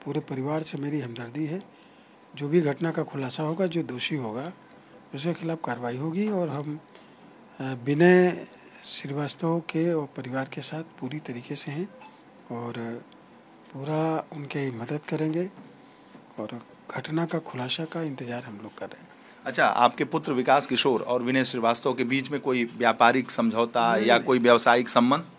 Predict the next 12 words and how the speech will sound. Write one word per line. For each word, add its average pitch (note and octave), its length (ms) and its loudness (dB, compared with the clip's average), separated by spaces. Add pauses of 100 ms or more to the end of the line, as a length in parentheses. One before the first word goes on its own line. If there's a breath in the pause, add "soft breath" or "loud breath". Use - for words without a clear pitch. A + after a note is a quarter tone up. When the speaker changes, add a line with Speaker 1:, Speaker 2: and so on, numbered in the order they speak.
(120)
Speaker 1:
कोई, G3+ 240 8
कोई, C3+ 240 2
ना C#3 160 -2
कोई F3+ 200 0
व्यापारिक C#3+ 480 -4
समझौता, D#3 640 -2
ना C#3+ 180 -6
कोई C3+ 260 -4
व्यावसायिक A#2+ 540 -6
संबंध, D#3 460 -4
ना C#3 160 -6
कोई, B2+ 220 -10